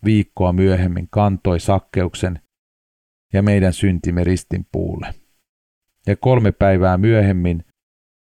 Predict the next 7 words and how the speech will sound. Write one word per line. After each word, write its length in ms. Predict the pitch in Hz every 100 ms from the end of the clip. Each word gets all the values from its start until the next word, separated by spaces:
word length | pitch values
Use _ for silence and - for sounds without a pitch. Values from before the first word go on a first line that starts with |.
| _ -
Jeesus 460 | 101 92 87 -
nousi 380 | 92 90 82 85
kuolleista. 760 | - 92 90 85 85 - - - _ _ _ _ _ _ _ _ -
Jeesuksen 500 | 131 135 123 - 107
ylösnousemus 880 | 147 156 123 - 95 87 90 87 -
vahvisti 480 | 110 101 92 - 85
sen 340 | - 90 80